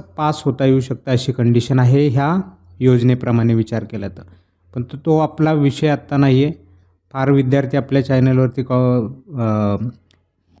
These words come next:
सायन्स विषयाचे नाही आहेत म्हणून तो विषय मी आता घेतलेला नाही.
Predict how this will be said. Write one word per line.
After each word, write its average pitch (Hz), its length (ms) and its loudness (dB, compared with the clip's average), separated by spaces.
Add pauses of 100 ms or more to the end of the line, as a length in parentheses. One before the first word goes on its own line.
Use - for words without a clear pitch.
(600)
सायन्स 139 380 2
विषयाचे 127 440 0
नाही 127 200 4
आहेत 135 160 -4
म्हणून 135 280 4 (520)
तो 156 120 4
विषय 143 280 0
मी 135 100 2
आता 147 300 -2 (220)
घेतलेला 131 400 2
नाही. 160 160 0